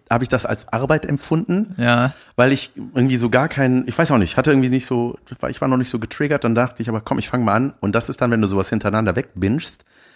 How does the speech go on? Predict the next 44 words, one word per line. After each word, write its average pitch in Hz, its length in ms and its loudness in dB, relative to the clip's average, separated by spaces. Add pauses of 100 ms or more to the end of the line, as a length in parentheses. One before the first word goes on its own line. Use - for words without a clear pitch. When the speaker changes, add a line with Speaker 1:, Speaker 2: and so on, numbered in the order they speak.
(160)
Speaker 1:
bist 170 200 2
du 120 40 0
auch - 140 -2
irgendwann 139 320 2
drin, 110 380 0
ne? 113 200 4
So, 120 180 0
dann 117 160 4
hat 156 100 -4
das - 140 -2
schon 139 160 0
Bock 139 160 0
gemacht. 170 300 -2 (640)
Und 101 80 0
das 101 160 0
ist 120 80 -4
ja - 60 2
auch - 60 2
was, 104 160 2
was - 80 -2
man 98 100 2
so 85 100 -2
nebenher 85 340 0
machen 80 200 -2
kann, 82 160 -4
irgendwie 80 160 -4
so 80 80 -2
ein 78 40 -4
bisschen, 78 220 -6
ne? 113 60 0
Ich 127 140 -4
wollte 113 160 2
einfach 104 140 2
nur 98 120 2
wissen, 110 220 0
was 107 100 0
da 104 80 2
passiert. 120 480 -2 (880)
Und 156 220 4
ich 127 140 0
halte 139 160 4
es - 80 -6
für 110 160 2
wichtig, 135 520 -2